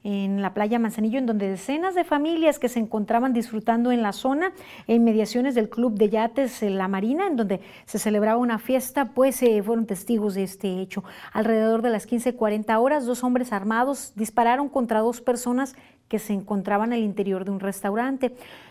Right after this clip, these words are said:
Tras la agresión, policías que estaban en la zona intentaron detener a los agresores, por lo que se desató otra balacera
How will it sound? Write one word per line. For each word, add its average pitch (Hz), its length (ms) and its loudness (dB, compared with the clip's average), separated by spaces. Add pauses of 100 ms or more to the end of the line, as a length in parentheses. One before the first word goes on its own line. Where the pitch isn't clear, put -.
Tras 233 220 4
la 226 100 4
agresión, 220 560 -2
policías 233 420 0
que 254 100 -8
estaban 247 300 -2
en 220 80 0
la 185 120 -4
zona 233 320 -2
intentaron 240 640 0
detener 220 400 0
a 226 40 2
los 220 180 -2
agresores, 254 580 0
por 240 160 0
lo 226 120 2
que 226 120 -4
se 214 120 -2
desató 196 420 0
otra 330 360 4
balacera 311 720 2